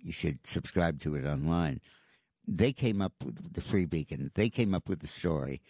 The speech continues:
that Warnock owned through the Eb-, Ebenezer Baptist Church, where he's the pastor, a ser-, a building that was called the M L K Building, Martin Luther King, and it was designed to provide very low rent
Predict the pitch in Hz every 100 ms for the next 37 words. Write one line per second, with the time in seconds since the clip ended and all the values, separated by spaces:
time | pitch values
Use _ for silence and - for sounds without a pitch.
0 | - _ _ - 85 - 92 104 104 92
1 | 82 - - - 95 95 85 82 80 -
2 | _ _ 90 82 85 92 90 - 101 95
3 | 92 90 90 78 85 85 - 82 - -
4 | 92 76 - - 80 104 78 76 - 71
5 | 170 - - - - _ - - _ _
6 | - - 139 123 - 104 82 117 123 92
7 | 76 71 - _ _ _ - 92 92 -
8 | 101 92 78 85 80 104 104 95 92 -
9 | 101 92 80 73 - 85 73 67 - 76
10 | 78 67 78 - - 87 76 - _ _
11 | _ _ _ - 92 90 87 - 85 92
12 | 95 95 - - 85 85 85 80 82 104
13 | 101 92 90 87 87 82 80